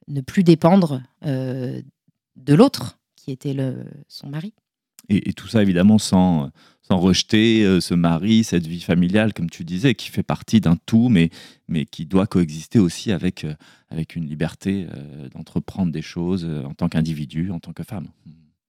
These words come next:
Speaker 1: Oui, oui, mais c'est la fameuse injonction dont on parle encore aujourd'hui, hein, de, euh,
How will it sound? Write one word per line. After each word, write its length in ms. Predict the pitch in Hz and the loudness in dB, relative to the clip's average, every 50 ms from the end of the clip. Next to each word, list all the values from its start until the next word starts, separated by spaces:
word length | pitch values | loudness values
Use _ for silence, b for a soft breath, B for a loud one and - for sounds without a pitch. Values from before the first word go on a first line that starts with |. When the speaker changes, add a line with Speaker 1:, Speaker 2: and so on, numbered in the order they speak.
| - | 2
Speaker 1:
Oui, 120 | 190 220 240 | 6 8 8
oui, 200 | 254 269 285 254 | 8 8 8 8
mais 100 | 196 170 | 6 6
c'est 160 | - - 165 | 4 4 4
la 140 | 160 160 156 | 4 4 6
fameuse 320 | 175 175 180 180 180 180 | 4 4 2 2 2 2
injonction 440 | 180 180 170 170 180 170 - - 196 | 2 4 4 2 0 -2 -2 -2 -2
dont 140 | 175 175 165 - | -2 -4 -4 -4
on 60 | 160 | -2
parle 200 | 139 160 151 147 | 2 4 4 4
encore 240 | 143 139 - 151 131 | 4 2 0 -2 -2
aujourd'hui, 480 | 143 139 135 156 156 170 214 269 254 | -2 -2 -2 -2 -2 0 0 0 0
hein, 120 | 196 202 202 | 0 0 -2
de, 360 | 165 156 147 139 135 131 127 - _ _ _ _ _ _ _ - | -2 -4 -6 -8 -8 -10 -12 -14 _ _ _ _ _ _ _ -12
euh, 320 | - 139 135 135 139 135 | -10 -8 -6 -6 -8 -8